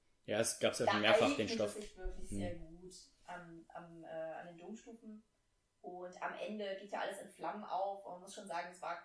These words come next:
Speaker 2: cool gemacht. Es
Speaker 1: Mhm.
Speaker 2: war schon vom, vom optischen her war's wirklich ein Erlebnis, aber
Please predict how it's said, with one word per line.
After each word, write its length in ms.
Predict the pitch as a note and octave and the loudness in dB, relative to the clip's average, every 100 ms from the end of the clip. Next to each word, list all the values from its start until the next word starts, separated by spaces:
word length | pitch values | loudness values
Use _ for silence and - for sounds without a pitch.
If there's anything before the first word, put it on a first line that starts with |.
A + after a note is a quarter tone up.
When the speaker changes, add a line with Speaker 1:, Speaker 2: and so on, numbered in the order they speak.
| - | -12
Speaker 2:
cool 140 | A#3 A3 | -8 -8
gemacht. 360 | E3 - - - _ | -4 -6 -6 -16 _
Es 40 | - | -4
Speaker 1:
Mhm. 60 | B2 | 0
Speaker 2:
war 280 | C#3+ E3+ E3+ | 2 2 0
schon 380 | - F3+ F3+ F3 | -6 -12 -14 -12
vom, 360 | F3 F3 E3+ - | -12 -12 -16 -16
vom 340 | E3+ E3+ F3 - _ _ _ | -14 -14 -18 -20 _ _ _
optischen 500 | C4 C#4 - - A3 | 2 2 -2 -6 -4
her 240 | G#3+ F#3+ F#3+ | -4 -2 0
war's 180 | F3 F#3+ | 0 -4
wirklich 240 | F#3+ F#3 | -14 -12
ein 60 | E3+ | -10
Erlebnis, 640 | F3 C4 - E4 E4 - _ _ _ _ _ | -8 -10 -8 -10 -10 -16 _ _ _ _ _
aber 240 | F#3 F#3 | -8 -8